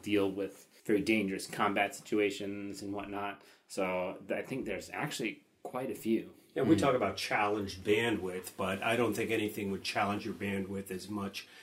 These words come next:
Speaker 2: as having some bullets whizzing by your head. <laughs> You know, so
Speaker 1: It is definitely very challenging in that sense, yeah.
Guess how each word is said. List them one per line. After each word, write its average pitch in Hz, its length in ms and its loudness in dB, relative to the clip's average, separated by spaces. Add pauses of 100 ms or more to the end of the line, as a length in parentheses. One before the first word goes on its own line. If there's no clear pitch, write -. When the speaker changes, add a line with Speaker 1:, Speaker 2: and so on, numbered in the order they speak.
(120)
Speaker 2:
as 92 240 -2
having 98 320 0
some 98 200 -4
bullets 101 440 -2
whizzing 95 380 0
by 90 220 -2
your 87 200 -8
head. 101 380 -6
<laughs> - 80 -6
You - 120 -6
know, - 200 -10
so - 240 -4 (240)
Speaker 1:
It 120 200 8
is 120 200 10
definitely 127 480 6
very 120 200 12
challenging 101 500 2
in 98 80 -4
that 92 180 -8
sense, 87 320 -14
yeah. 85 140 -10